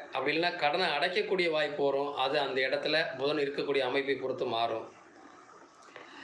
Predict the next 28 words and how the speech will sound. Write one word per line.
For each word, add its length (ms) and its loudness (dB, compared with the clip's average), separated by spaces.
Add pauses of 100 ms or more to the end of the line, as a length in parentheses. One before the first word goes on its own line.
(340)
அதே 200 2
மாதிரி 240 2
பெயர் 460 4
மாற்றம் 360 0
செய்யக்கூடிய 480 2
வாய்ப்புகள் 340 2
இருக்கும். 240 -2
அல்லது 340 2
கடையில 200 4
உள்ள 200 2
பெயரை 320 2
மாத்திரலாமா, 840 0
நல்லா 280 2
இல்லையே, 380 2 (680)
சிறப்பா 280 2
இல்லையே, 220 2
வேற 160 2
ஒரு 120 0
பெயரை 260 4
மாத்தலாமாங்கிற 640 2
எண்ணங்கள் 320 0
வரலாம். 600 -2 (960)
முகவரி 440 4
அட்டை 400 4
கார்டுகளை 440 4
மாத்தக்கூடிய 480 2
வாய்ப்புகள் 400 0
இருக்கும். 420 -4